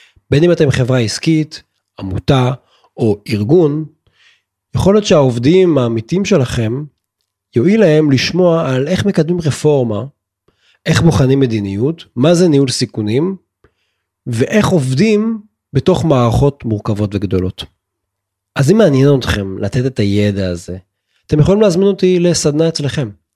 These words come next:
בסדנה כזאת אנחנו יכולים לנתח case studies שאני אביא,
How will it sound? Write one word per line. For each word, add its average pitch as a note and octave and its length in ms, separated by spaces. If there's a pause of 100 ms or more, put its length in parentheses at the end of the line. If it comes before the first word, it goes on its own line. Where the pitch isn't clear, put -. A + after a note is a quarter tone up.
(480)
בסדנה B2+ 320
כזאת D3+ 240
אנחנו C3+ 220
יכולים B2 360
לנתח A#2 460
case B2+ 260
studies A2+ 280
שאני G#2 360
אביא, E3 300